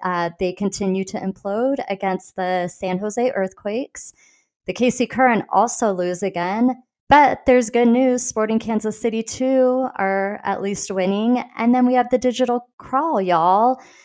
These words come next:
So last night, we took a break from soccer to enjoy Chad's other love, U F C. Chad, how did you enjoy the fights last night?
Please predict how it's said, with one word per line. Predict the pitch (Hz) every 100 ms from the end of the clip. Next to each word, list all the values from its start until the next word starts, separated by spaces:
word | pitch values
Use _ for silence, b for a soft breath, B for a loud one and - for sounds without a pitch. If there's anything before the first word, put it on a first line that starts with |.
| B B
So | - 262
last | 254 247 226 254 247 262 - -
night, | 262 233 262 -
we | 214
took | 226 220
a |
break | - 202 196
from | 226 214
soccer | - 185 180 208
to | 208 - 220
enjoy | 208 202 208 202
Chad's | - 233 226 - _
other | 233 262 277
love, | 208 175 180 202 233 - - _ -
U | 175 185
F | 220
C. | - - 330 247 190 196 - _
Chad, | 269 294 226 202 _
how | - 220 240
did | 254 247 247
you | 240
enjoy | 240 240 233
the | 233
fights | 262 233 -
last | 175 185 -
night? | 190 208 233